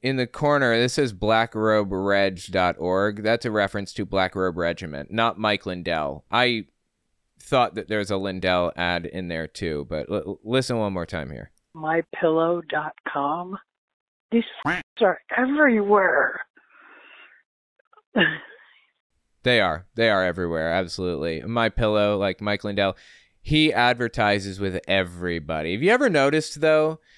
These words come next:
Speaker 1: that he's never offered, like, advertisements to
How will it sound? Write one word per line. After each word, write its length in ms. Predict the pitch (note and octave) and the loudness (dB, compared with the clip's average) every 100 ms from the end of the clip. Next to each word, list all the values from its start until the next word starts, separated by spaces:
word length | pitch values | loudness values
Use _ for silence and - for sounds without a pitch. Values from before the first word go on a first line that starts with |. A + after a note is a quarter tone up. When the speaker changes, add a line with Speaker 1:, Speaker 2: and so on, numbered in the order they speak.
| _ - | _ -4
Speaker 1:
that 380 | A#2 A#2 G#2 - | 0 2 0 -4
he's 340 | G#2+ C#3 A#2 | 0 0 0
never 680 | A2+ A2 A#2 C3 B2+ B2+ - | -2 0 2 2 2 2 0
offered, 540 | G2+ A2 A2 B2 A#2+ | 2 2 0 0 0
like, 260 | A2 G#2 G2+ | 2 0 0
advertisements 1040 | - G#2 G2+ G#2 - F#2 F#2 G2 G2 G2 - | 0 0 0 -4 0 0 0 -2 -8 -8 -8
to 260 | G2+ F2+ | -4 -4